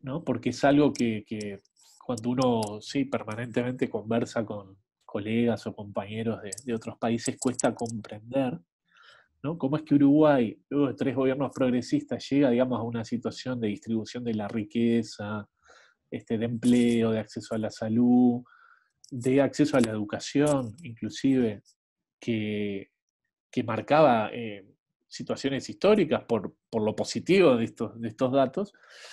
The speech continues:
¿Cómo es que se pierde una elección frente a una coalición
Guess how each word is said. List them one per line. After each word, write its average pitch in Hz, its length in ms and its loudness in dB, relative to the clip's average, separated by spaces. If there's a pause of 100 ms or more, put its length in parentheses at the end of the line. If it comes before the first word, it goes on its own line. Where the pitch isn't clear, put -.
(840)
¿Cómo 269 160 -2
es 247 60 -4
que 143 80 6
se - 160 -2
pierde 180 260 4
una 117 160 0
elección 120 520 -2
frente 120 280 -4
a 113 40 -4
una 104 480 -4
coalición 104 840 -6